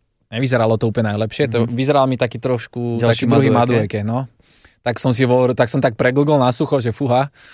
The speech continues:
Speaker 1: tak snáď ho tam chlapci zrovnajú trošku v kabine. <laughs>
Speaker 2: Napadne ťa takto na prvú, minule sme to vraveli a môžeme sa možno k tomu vrátiť, že najnesympatickejší hráči u nás?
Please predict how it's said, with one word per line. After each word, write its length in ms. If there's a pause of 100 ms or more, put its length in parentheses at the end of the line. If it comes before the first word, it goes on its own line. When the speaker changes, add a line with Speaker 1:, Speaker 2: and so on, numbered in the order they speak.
(200)
Speaker 1:
tak 120
snáď 300
ho 80
tam 160
chlapci 320
zrovnajú 360
trošku 280
v 80
kabine. 340
<laughs> 540
Speaker 2:
Napadne 340
ťa 160
takto 300
na 160 (960)
prvú, 220
minule 320
sme 260
to 140
vraveli 320
a 80
môžeme 240
sa 100
možno 220
k 80
tomu 180
vrátiť, 600 (840)
že 260 (520)
najnesympatickejší 1120
hráči 340
u 80
nás? 300